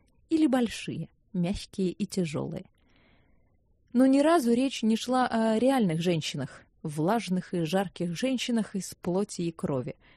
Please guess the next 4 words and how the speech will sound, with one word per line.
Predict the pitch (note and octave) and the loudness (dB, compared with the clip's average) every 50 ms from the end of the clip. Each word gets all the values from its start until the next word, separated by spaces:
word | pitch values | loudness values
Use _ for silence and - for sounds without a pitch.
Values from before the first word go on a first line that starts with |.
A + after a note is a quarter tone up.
| _ _ _ _ _ | _ _ _ _ _
вплоть | - - _ - G#3 G#3+ C4+ D4 D4 - | -20 -14 _ -4 -2 0 0 -2 -2 -2
до | G#3+ F#3 G3+ A3 A#3 | -4 -2 -2 -2 -4
сегодняшнего | - - - F#3+ E3 F3 F#3 F3 G3 F#3+ F#3+ - - F#3+ F#3 F3 F#3 F#3 | -4 -4 -4 -2 0 -2 0 0 0 -2 -2 -2 -4 -4 -4 -2 -4 -4
дня. | E3+ E3+ E3 E3+ E3 B2+ - | -4 -4 -2 -2 -4 -4 -6